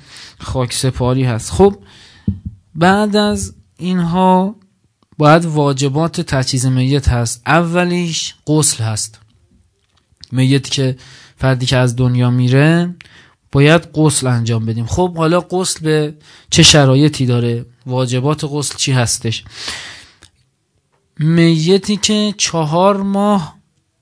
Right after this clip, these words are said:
چهار ماه کامل و بیشتر از اون هست غسل داره.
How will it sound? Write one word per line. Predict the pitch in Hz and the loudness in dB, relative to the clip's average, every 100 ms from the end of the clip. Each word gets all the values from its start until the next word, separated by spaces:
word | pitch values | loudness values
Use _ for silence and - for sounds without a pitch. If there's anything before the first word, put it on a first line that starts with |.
| _ _ - | _ _ -2
چهار | 147 151 175 156 | 4 6 6 4
ماه | 139 135 | 4 2
کامل | 131 - 139 143 175 190 | 2 0 0 2 2 2
و | 180 | 0
بیشتر | 156 131 - 143 135 | 0 0 -2 0 0
از | 135 127 139 | 0 -2 -4
اون | 139 | -4
هست | 131 160 160 - | 0 0 0 -2
غسل | 147 131 - | -2 -2 -2
داره. | 120 110 110 | 0 0 -4